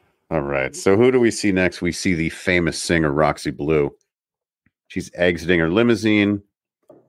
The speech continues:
amongst the <laughs> protest of her entourage of old white men.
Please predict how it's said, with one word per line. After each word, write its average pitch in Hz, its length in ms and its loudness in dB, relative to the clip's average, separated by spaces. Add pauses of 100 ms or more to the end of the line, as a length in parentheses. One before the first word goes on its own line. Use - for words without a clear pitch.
(120)
amongst 87 460 -2
the 87 100 0
<laughs> - 0 -
protest - 880 -4 (480)
of 90 140 -2
her 90 220 0
entourage 95 640 2
of 78 100 -2
old 87 300 2
white 78 240 0
men. 65 260 -12